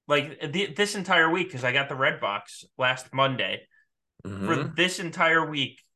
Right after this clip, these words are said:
Speaker 1: or past week, I was like, "Oh my God, I don't, it's, it's still gonna be three weeks before the next Conquest, and I have to grind again. Like, this is fantastic."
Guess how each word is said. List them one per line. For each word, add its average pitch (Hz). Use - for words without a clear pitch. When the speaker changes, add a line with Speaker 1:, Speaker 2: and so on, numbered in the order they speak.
Speaker 1:
or 127
past 139
week, 139
I 113
was 110
like, 120
"Oh -
my 226
God, 165
I 175
don't, 196
it's, 180
it's 190
still 240
gonna 190
be 139
three 147
weeks 139
before 147
the 139
next 139
Conquest, 165
and 127
I 127
have 156
to 151
grind 151
again. 110
Like, 120
this -
is 139
fantastic." -